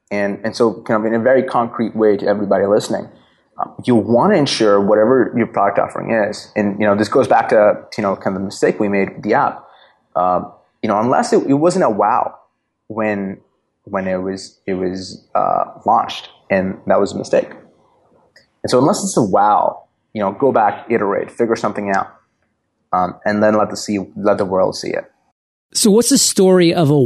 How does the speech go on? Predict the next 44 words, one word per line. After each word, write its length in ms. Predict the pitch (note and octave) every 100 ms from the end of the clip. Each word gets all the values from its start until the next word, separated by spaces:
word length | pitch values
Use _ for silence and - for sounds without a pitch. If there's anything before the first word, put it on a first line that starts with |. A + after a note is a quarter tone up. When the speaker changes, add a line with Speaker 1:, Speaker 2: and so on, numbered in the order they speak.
| A#2+
Speaker 2:
wow 380 | C#3 C#3+ C3 B2+
that 140 | C3+
you've 280 | D3 D3+ D3+
created 460 | - C#3 B2 A#2
at 120 | A#2+ C3+
some 280 | - C#3
point 400 | B2+ C#3 B2+ B2 - _ -
in 120 | C#3+
your 120 | B2+
journey? 400 | B2+ B2+ A2+ A#2 _ _ _ _ _ _ _ _ _ _ -
Speaker 1:
A 60 | C3+
couple 280 | A#3+ B3+ A3
of 60 |
things. 260 | A#2+ G2 -
So 220 | - B2
one, 420 | A#2+ A2+ A#2+ B2
one 140 | C#3 D#3+
is 100 | C3+
obviously 300 | A#2+ A2+ -
the 60 |
five 180 | - G#2+
hundred 140 | G2+ G2
Journal. 300 | G2+ G2 F#2+
That's, 360 | G#2 - - _ _
you 80 | A2+
know, 220 | G2+ G2 - -
consistently 520 | B2 - B2 G#2+ G#2
has, 420 | G2+ G2 G2 - -
has, 320 | G2+ F#2 - _
uh, 300 | - G#2 G1+ -
that 100 | G1+
effect 260 | - -
on 120 | - -
people. 460 | G#1 - G1+ - -
And 80 | A#2+
also, 640 | C#3 - A#2 G#2+ G2+ -
uh, 200 | G#2+ G#2 G2 - - - - - - -
before 560 | A#2 A#2 D#3+ D#3 C#3+ A#2
that, 360 | A2+ G#2 G2 -
I 60 |
used 200 | A2 B2
to 60 | A#2
be 100 | A2
involved 480 | G2+ G2 G2 F#2+